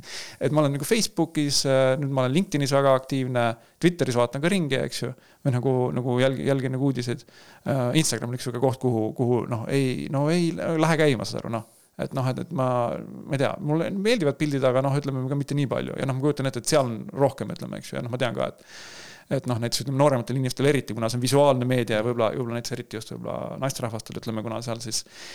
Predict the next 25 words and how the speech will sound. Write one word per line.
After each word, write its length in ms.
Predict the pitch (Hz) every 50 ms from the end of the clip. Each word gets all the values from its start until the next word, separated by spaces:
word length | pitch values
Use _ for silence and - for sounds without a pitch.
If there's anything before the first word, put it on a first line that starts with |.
| - - - - - - -
näidatakse 420 | 151 165 165 147 - 135 - - 147
ennast 160 | 156 143 -
kõige 200 | - 175 165 170
parema 240 | 175 180 175 156 151 165
nurga 220 | 175 175 143 135
all, 140 | 120 113 117 127
nii, 220 | 139 143 131 120 110 117 _ - - - - - - - - 170 143
nii 160 | 131 127 123 - 170
ülekantud 480 | 180 175 147 139 139 131 - 143 131 -
kui 160 | 143 139 131
ka 140 | 135 131 123 120 147
otseses 320 | 170 175 - 139 123 120 117 131
mõttes, 240 | 135 - - 113 98 104
eks 160 | - - - -
ju. 20 | - - _ - - - - - - _
Et, 300 | - 143 127 113 - _ - 123
et, 240 | 120 113 - - 120
et 140 | 113 - 147
jah, 80 | 139 135 123 110
et, 100 | - 110 110 -
et 80 | - 135
noh, 100 | 139 - - 160 -
samal 220 | 202 240 247 196
ajal 100 | 165 147
see 80 | 175